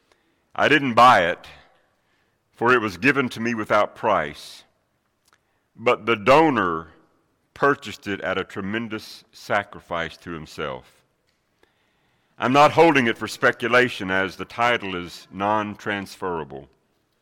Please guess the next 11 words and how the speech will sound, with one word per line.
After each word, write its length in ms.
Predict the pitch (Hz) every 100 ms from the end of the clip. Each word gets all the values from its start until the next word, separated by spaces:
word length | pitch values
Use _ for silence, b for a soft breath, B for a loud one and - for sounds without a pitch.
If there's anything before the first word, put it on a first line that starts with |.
| _ _ _ _ _ _ _ _ _ _ _ _
It 120 | 127
is 120 | 127
not 200 | 131 165
a 60 | 123
vacant 400 | 107 185 127 73
lot, 340 | 87 90 98 -
for 220 | - 104
I 320 | 98 131 156
have 260 | 143 131 120
been 240 | 127 123
sending 800 | - - 185 135 98 92 95